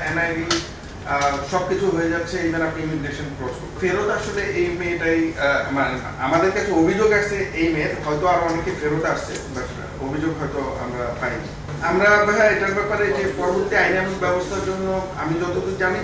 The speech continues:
পুলিশ already মামলাটা সিআইডির কাছে হ্যান্ড ওভার করেছে, তা মানে এটা রাইট নেই। যারা হচ্ছে গিয়ে এই ব্যাপারে পরবর্তী পদক্ষেপ এম্বাসি কিংবা, আহ, স্বরাষ্ট্র অথবা পররাষ্ট্র মন্ত্রণালয়ের মাধ্যমে এই জিনিসটার ব্যাপারে যদি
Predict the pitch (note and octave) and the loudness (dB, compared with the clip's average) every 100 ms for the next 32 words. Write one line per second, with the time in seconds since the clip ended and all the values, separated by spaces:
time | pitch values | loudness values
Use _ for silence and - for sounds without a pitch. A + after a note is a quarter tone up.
0 | - F3+ F#3 F3+ F3+ F3+ F#3 - - D#3+ | -2 0 0 0 0 4 4 4 -2 -2
1 | D#3+ E3+ E3+ E3+ F3 E3 E3+ F3 F3 F3+ | 0 0 0 -2 -2 0 0 0 0 0
2 | D#3 D#3 E3 E3 D#3+ D#3 - F3 - D3 | 0 0 0 -2 0 -2 -2 -4 0 2
3 | C#3+ C#3 C#3 C3+ - D3+ D3 D#3+ D#3+ E3 | 2 0 -4 -4 -4 0 2 2 2 0
4 | A3 - - - - - C#3 D3 D3+ D3+ | 0 -4 -8 -10 -10 -4 2 4 4 2
5 | D#3 D3+ D#3 D#3 D3 D3+ D#3 D#3+ D#3+ D#3+ | -2 -4 0 0 0 -2 0 0 2 0
6 | D#3+ - F3+ F#3 F#3 F#3 E3+ E3 E3 F3+ | 0 -2 0 0 0 -2 -2 -4 -4 -4
7 | D3+ D3+ D#3 D#3+ D#3+ D#3+ D#3 D3+ D3+ D3+ | -2 0 0 0 0 -2 -2 -4 2 4
8 | D3+ - - - - C3+ C3 C3 D3+ D3+ | 4 0 -8 -10 -6 -2 0 0 0 -2
9 | - D#3 E3 D#3+ D#3 D#3+ D#3+ E3+ E3 D#3+ | 0 -2 0 -2 0 0 0 -2 -2 -2
10 | D#3+ D#3+ D#3 D3+ D3+ D#3+ F#3 - C#3 D3+ | -2 -2 -2 -2 -2 -4 -4 -4 -4 -2
11 | D3+ D3+ D#3 D3+ D#3 D#3+ F#3 F#3 D#3 D#3+ | -2 -2 -4 -2 -2 0 0 0 0 0
12 | D#3+ | 0